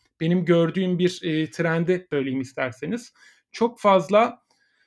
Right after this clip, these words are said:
tabii ki hukuk müşaviriyle, şirketlerin hukuk müşavirleriyle birebir iletişimdeyiz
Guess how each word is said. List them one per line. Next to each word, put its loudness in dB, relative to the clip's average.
tabii -2
ki 2
hukuk 2
müşaviriyle, 4
şirketlerin -2
hukuk -4
müşavirleriyle 0
birebir -2
iletişimdeyiz -6